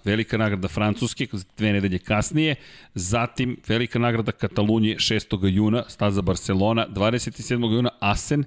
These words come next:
Jasper i Vema, vidit ćemo kako će voziti u Holandiji, zatim velika nagrada Austrije petnaestog avgusta i osamnaestog, to jest devetnaestog septembra, velike nagrade San Marina i Riviere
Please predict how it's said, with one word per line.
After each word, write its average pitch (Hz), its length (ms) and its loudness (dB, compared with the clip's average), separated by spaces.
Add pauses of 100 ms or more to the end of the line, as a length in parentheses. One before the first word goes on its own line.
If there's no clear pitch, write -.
(320)
Jasper 107 380 0
i 110 60 4
Vema, 117 320 2
vidit 110 320 -2
ćemo 123 180 0
kako 113 220 -2
će - 140 -2
voziti 107 340 0
u 92 40 2
Holandiji, 117 480 0 (320)
zatim 110 360 -2
velika 117 340 0
nagrada 117 340 0
Austrije 107 420 0
petnaestog 110 580 -2
avgusta 131 500 0 (360)
i 120 140 0
osamnaestog, 120 540 0
to 110 100 0
jest 95 100 0
devetnaestog 110 520 -2
septembra, 131 540 -2
velike 107 400 -2
nagrade 113 260 0
San 107 300 0
Marina 110 360 0 (120)
i 104 180 2
Riviere 95 720 2